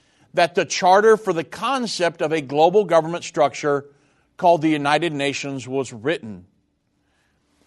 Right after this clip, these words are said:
Well, one key man, we've talked about this many times, but you've got to understand this when we get to the veto.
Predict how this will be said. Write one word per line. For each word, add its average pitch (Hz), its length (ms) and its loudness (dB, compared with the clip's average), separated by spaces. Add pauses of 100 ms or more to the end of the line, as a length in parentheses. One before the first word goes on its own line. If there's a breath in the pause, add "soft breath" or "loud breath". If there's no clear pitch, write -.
(140)
Well, 160 460 8 (260)
one 175 380 0
key 175 300 -4
man, 139 420 -4
we've 175 140 -4
talked 262 240 0
about 190 180 -2
this 170 180 -8
many 165 200 -8
times, 147 280 -6
but 139 220 -10
you've 143 160 -10
got 190 200 -2
to 226 80 -2
understand 202 380 -4
this 165 140 -8
when 156 100 -8
we 156 80 -8
get 165 140 -4
to 151 80 -10
the 127 80 -6
veto. 120 500 -8